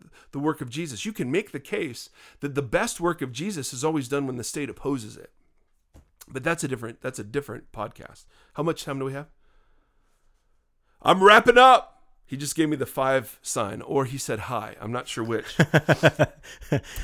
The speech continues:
Speaker 2: Oh, have you been talking for thirty minutes?
Speaker 1: I know.
Speaker 2: I just
Speaker 1: Seriously.
Speaker 2: check back in.
Speaker 1: Oh. So, I know, I get going. I'm sorry.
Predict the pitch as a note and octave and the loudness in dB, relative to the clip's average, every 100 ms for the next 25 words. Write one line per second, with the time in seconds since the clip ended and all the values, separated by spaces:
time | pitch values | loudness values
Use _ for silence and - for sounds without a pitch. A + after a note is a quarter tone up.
0 | - - - - F3 C#3+ G3 G3+ - D3+ | -10 -18 -20 0 4 4 4 0 0 0
1 | G3 G3 G3+ F#3+ G3 G3 G3 G#3 D3 D3+ | -2 -4 -2 -2 -2 -2 -2 0 4 4
2 | E3 D#3+ C#3 C3 B2+ - - - - D#3+ | 6 4 4 2 -4 -12 -20 -14 -4 2
3 | C#3+ B2+ A#2 - C3 D3+ - C#3+ C#3 C#3 | 2 2 -2 -6 -2 0 2 0 0 -2
4 | G#2+ - C#3+ C3 B2 A2+ - - - - | -4 -2 0 0 0 -6 -12 -20 -8 2
5 | G3+ - E3+ - G#3+ G#3 E3 E3+ E3 C#3 | 2 4 0 6 6 6 4 6 6 4
6 | D#3+ C#3 D3 A2 E2 _ _ - - A2+ | 2 2 0 0 -6 _ _ -14 -8 -8
7 | - B2 B2 - | -4 -2 -2 -4